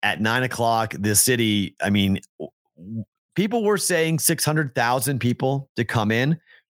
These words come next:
I'm not sure if we're gonna get to six hundred thousand people,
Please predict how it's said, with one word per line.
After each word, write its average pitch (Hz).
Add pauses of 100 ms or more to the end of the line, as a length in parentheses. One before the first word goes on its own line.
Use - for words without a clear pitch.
(340)
I'm 110
not 131
sure 117
if 101
we're 110
gonna 98
get 101
to -
six 131
hundred 127
thousand 131
people, 135